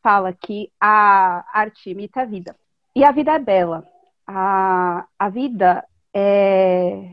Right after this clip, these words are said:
tem uma origem divina, uma origem perfeita. Tudo que Deus criou é perfeito. E Deus é a beleza. E a arte, é, transparece essa beleza. Jesus Cristo evangelizava pela arte, quer ver? O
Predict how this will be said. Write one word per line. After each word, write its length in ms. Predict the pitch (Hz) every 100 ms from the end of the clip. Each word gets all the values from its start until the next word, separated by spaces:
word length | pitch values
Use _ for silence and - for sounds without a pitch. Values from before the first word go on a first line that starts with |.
| _
tem 200 | - 226
uma 180 | 254 254
origem 420 | 233 226 240 254
divina, 500 | 226 233 196 190 190
uma 100 | 185
origem 300 | 196 208 220
perfeita. 720 | 202 214 - 190 170 175 - 180
Tudo 160 | 277 339
que 120 | 240
Deus 160 | 226
criou 180 | - 220
é 60 | 202
perfeito. 680 | 208 190 - 165 160 - - _ _ _ -
E 80 |
Deus 380 | 190 254 302 240
é 120 | 233
a 80 | 214
beleza. 560 | 208 202 190 180 165 170 _ 220
E 1000 | 214 214 214 208 202 196 185 175 - 180
a 80 | 214
arte, 840 | 220 247 285 277 - - 185 - _ _
é, 360 | 202 208 202 190
transparece 880 | 254 302 _ 302 294 269 285 - 285
essa 280 | 262 - 254
beleza. 580 | 262 202 170 160 180 175 _
Jesus 380 | 208 240 240 339
Cristo 300 | - 294 -
evangelizava 580 | 262 254 254 247 233 233
pela 260 | 233 240 262
arte, 400 | 220 170 180 -
quer 140 | 185
ver? 200 | 202
O 80 | 202